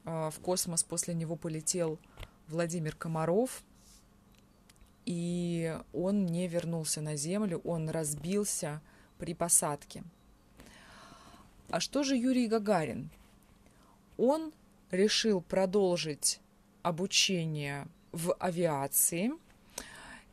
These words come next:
и стал учиться на летчика, летать. И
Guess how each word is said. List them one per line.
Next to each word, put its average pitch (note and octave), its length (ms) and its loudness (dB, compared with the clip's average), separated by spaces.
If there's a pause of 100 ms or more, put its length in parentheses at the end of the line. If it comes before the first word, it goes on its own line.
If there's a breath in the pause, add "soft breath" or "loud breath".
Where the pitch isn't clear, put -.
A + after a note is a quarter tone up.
(140)
и D4 640 2 (220)
стал B3+ 520 6
учиться G#3 500 2
на E3+ 140 2
летчика, A#3 920 0 (1400)
летать. F3+ 880 0 (1200 loud breath)
И B3+ 800 2